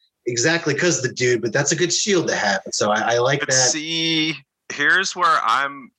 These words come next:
Speaker 2: s-, a little sus on that right now. Is Gino really that strong?
Speaker 1: Oh, 'cause I'm about to say that Gino's my number one.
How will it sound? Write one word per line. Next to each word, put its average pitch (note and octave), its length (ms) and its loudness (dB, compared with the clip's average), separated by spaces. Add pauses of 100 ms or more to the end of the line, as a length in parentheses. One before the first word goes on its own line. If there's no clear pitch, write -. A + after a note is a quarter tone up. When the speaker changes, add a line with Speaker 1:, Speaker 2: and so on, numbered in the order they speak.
Speaker 2:
s-, - 260 2
a A2 80 -6
little G#2 280 -2
sus - 520 0
on F#2+ 140 -2
that E2 240 -2
right D#2+ 280 0
now. D#2 300 0 (840)
Is C3 560 0
Gino E2+ 920 0 (500)
really D#2+ 420 0
that D#2 280 0
strong? C#2 500 -2 (720)
Speaker 1:
Oh, G#2 180 0
'cause B2+ 240 0
I'm B2+ 180 0
about C3 340 0
to A2+ 60 -6
say A#2+ 240 0
that A2 160 -4
Gino's A#2 380 0
my G#2+ 80 0
number G2 260 0
one. G2 320 -4